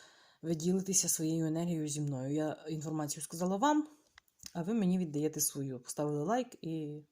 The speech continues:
написали хоча б одне слово «дякую». Це вже, це вже є дуже-дуже добре. Дуже добре. Тому я вам завжди дуже-дуже вдяку-, дякую тим, хто,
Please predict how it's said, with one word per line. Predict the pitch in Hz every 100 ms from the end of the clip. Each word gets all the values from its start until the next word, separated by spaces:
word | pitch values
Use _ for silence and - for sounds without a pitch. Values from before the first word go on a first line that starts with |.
| -
написали | 151 147 196 185
хоча | 147 147
б | 147
одне | 139 143
слово | 143 147 143
«дякую». | 139 127 - 139 143 -
Це | 151
вже, | 139 165 175 - - - - - _
це | -
вже | 175 214
є | 175
дуже-дуже | 180 175 143 147 147
добре. | 143 143 147 143
Дуже | 160 175 147
добре. | - 135 147 - _ _ _ - - -
Тому | 156
я | 151
вам | 147 147 143 143
завжди | 147 147 202
дуже-дуже | 156 147 151 143 143
вдяку-, | 139 135 -
дякую | 160 139 143 143 147 -
тим, | - 175
хто, | - 139